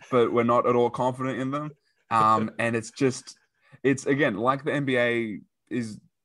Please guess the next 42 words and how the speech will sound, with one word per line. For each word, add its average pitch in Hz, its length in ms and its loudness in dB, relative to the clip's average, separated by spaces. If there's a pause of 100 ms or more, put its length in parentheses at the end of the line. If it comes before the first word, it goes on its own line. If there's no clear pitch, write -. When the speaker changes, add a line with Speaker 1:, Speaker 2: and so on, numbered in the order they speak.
(180)
Speaker 1:
remaining 120 680 0
interesting 135 460 -4
'cause 127 180 -2
of 110 60 -6
the 107 80 -2
playing 131 360 -2
games. 165 360 -2 (140)
Speaker 2:
Mm-hmm. 120 260 -6
Speaker 1:
I 117 80 -8
think 135 260 0
these 117 240 2 (180)
have 113 220 -2
the 110 60 -6
same 113 280 -2
effect. 123 420 -4 (260)
Speaker 2:
Mm. 107 320 -6
Speaker 1:
Um, 107 520 0
and 120 160 2
I, 101 160 4 (560)
I, 80 80 0
it 123 160 2
always 117 320 2
does. 64 340 -4 (380)
And 117 180 0
th- 104 60 0
Speaker 2:
Yeah. 92 60 4
Speaker 1:
that's 113 180 2
just, - 260 -10
that's 113 160 -2
how 120 140 4
the 117 120 2
N 117 120 2
B 113 80 4
A 107 100 4
works. 123 340 2
And 117 80 -6
I 110 60 -4
like 107 280 -2
it - 100 -12
'cause 113 160 -4
of 104 80 -6
that. 82 180 -2